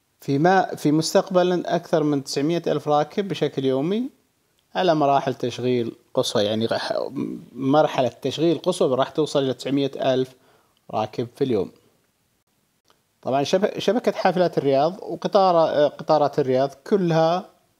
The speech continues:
آه، تعمل في تناسق في م-، مع بعض. يعني الحافلات تنقل ال-، ال-، ال-، الركاب إلى محطات أكبر، والمحطات الأكبر تنقلهم إلى محطات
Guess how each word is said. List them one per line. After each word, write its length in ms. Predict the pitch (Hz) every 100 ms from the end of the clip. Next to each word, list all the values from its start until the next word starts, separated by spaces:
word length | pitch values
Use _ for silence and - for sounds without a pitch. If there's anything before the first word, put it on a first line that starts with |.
| _ _ _ _ _ _ _ -
آه، 320 | - 117 113
تعمل 460 | - 160 165 165 156
في 160 | 147
تناسق 680 | 135 139 151 156 156 - 120 - _ 127
في 160 | 139
م-، 360 | 139 127 131 131
مع 140 | 143
بعض. 340 | 135 131 101 90 _ _ _ _ _ _ _ _ -
يعني 240 | 131 127
الحافلات 520 | 120 156 156 165 -
تنقل 320 | 165 156 -
ال-، 380 | 143 131 120 117
ال-، 200 | 113 113
ال-، 840 | 110 107 117 - - 50 50 50 50
الركاب 580 | 135 - - 180 214 254 - _ _ _ _ _ -
إلى 180 | 147 151
محطات 680 | 143 151 - 160 160 160 -
أكبر، 420 | 156 151 165 175
والمحطات 560 | 160 135 123 143 143 139
الأكبر 340 | 139 139 143
تنقلهم 600 | 131 135 - - 139 135 123
إلى 180 | 127
محطات 760 | 123 117 123 - - 135 135